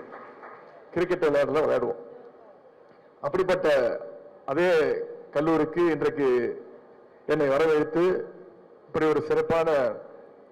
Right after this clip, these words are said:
வாய்ப்பை அளித்த அண்ணன் மாசூரன் அவர்களுக்கு மீண்டும் என்னுடைய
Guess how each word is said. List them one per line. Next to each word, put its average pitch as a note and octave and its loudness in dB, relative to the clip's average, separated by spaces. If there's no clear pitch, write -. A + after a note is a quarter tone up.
வாய்ப்பை D#3+ 0
அளித்த C#3+ 0
அண்ணன் C3 0
மாசூரன் D#3 2
அவர்களுக்கு C#3 0
மீண்டும் D#3+ 0
என்னுடைய C3+ 2